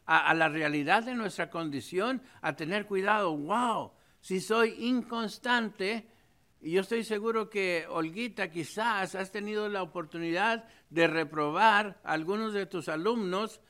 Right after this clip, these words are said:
¿Por qué? Por falta de conocimiento y por inconstantes, porque no fueron a, a la escuela todos los días que tenían que ir.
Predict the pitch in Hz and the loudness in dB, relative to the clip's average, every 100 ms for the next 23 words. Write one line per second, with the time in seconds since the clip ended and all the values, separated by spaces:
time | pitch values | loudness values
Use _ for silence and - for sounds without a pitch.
0 | _ _ - 156 147 202 214 190 165 139 | _ _ 0 0 0 0 0 -2 -6 -2
1 | 180 196 190 190 175 165 160 147 156 170 | 0 0 0 -2 -2 -4 -4 -4 -2 0
2 | 220 240 269 277 254 _ _ _ _ _ | 0 -2 -4 -6 -8 _ _ _ _ _
3 | - 160 151 151 143 139 127 156 135 - | -2 -2 0 -4 -2 -4 -4 -6 -6 -6
4 | - 143 151 143 147 139 - _ _ _ | -4 -2 -2 -6 -10 -10 -16 _ _ _
5 | _ _ 135 131 147 156 151 165 165 165 | _ _ -8 -4 -4 -2 -2 -4 -2 -4
6 | 156 135 143 139 - 160 160 160 147 - | -4 -2 -4 -4 -8 -6 -4 -4 -6 -6
7 | 160 156 151 131 151 151 - 143 135 139 | -4 -2 -4 -4 -6 -6 -8 -10 -6 -4
8 | 143 143 139 123 123 175 185 180 | -4 -6 -6 -6 -2 -4 -4 -12